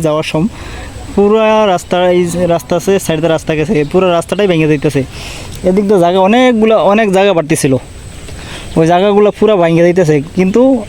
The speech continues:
এটা দেখার মতো কেউ নাই, সরকার দেখে না, কেউ দেখে না।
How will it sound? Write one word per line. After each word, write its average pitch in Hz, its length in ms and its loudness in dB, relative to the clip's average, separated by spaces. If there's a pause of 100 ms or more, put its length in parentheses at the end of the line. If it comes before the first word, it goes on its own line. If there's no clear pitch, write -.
(160)
এটা 165 140 0 (100)
দেখার 165 260 2
মতো 170 120 0 (100)
কেউ 165 200 2
নাই, 143 100 2 (140)
সরকার 160 280 2 (160)
দেখে 165 260 0
না, 180 60 2 (100)
কেউ 170 120 2 (100)
দেখে 156 240 -2
না। 185 40 2